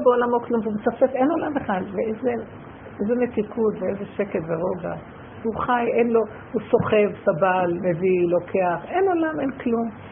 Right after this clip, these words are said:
הוא לגמרי, הוא לא ב-, הוא לא בעולם. איזה יפה, הוא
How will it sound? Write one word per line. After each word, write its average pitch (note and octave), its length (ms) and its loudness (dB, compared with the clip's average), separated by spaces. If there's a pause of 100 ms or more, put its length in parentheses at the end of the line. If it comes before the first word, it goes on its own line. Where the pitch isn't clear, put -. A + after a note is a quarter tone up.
(260)
הוא A#3 180 0
לגמרי, A3+ 840 2
הוא G#3+ 100 0
לא G#3 120 2
ב-, A3+ 240 -4 (640)
הוא G3 100 0
לא A3 80 4
בעולם. B3 460 0 (3250)
איזה G3+ 220 -2
יפה, A3+ 440 -2
הוא G#3 80 2